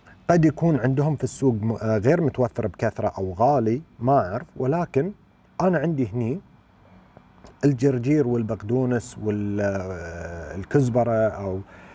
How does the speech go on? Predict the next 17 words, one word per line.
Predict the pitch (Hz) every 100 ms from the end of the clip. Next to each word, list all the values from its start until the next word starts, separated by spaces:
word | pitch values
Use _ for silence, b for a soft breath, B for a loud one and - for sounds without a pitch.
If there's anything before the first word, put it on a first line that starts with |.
| B B B - -
هذه | 170 202 175
أمور | 131 170 170
متوفرة | 131 - 160 - 143
بكثرة | - 160 165 165
ورخيصة، | 156 120 - 143 127 - 82 -
والنعناع | 120 120 104 120 127 -
أيضًا، | 107 87 87 90 b b -
فما | 165 277 294 123
أزرعها | 101 117 123 117
لأنها | 117 107 117
متوفرة، | 104 101 117 - 92 -
فأركز | 113 131 185 - 185 135
إن | 123 120
أوفر | 107 120 160 - 95
على | 120 117
نفسي | 139 - -
فلوس | - 131 151 170 -